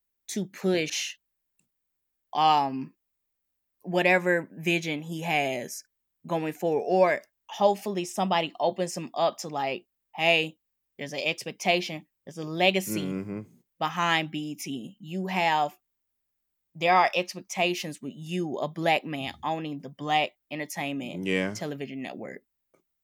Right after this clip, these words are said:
Speaker 1: And what do, what does that mean for music culture?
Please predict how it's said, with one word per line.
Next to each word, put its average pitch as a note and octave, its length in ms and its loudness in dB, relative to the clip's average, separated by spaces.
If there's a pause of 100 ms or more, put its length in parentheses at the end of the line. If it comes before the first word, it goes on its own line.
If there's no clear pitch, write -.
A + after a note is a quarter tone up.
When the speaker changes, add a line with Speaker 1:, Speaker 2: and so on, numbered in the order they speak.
(1600)
Speaker 1:
And E3+ 180 -2
what F#3 140 4
do, F3+ 140 2
what F3+ 160 0
does F3 140 -6
that D#3+ 240 2
mean E3 260 -6 (160)
for D3+ 420 0 (440)
music D3+ 400 -8
culture? F#3+ 500 2